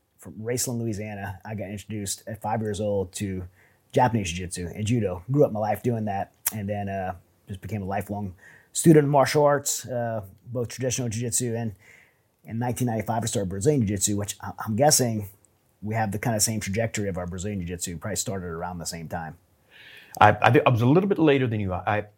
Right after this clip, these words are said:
Speaker 2: I, <clears throat> I started when Hickson closed his Pico Academy.
Speaker 1: Okay.
Speaker 2: Had to be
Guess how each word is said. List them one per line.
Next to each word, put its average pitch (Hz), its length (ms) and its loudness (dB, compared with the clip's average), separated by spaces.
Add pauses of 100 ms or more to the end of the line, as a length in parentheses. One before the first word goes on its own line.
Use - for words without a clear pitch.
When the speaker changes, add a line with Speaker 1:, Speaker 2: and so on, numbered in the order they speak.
Speaker 2:
I, 110 200 -2 (100)
<clears throat> - 540 -6
I 113 80 2
started 156 680 0
when 110 160 -2
Hickson 160 320 0
closed 143 240 4
his 117 140 -4
Pico 107 340 0
Academy. 80 460 -2
Speaker 1:
Okay. 110 240 -4 (180)
Speaker 2:
Had 117 200 2
to 120 40 2
be 101 380 2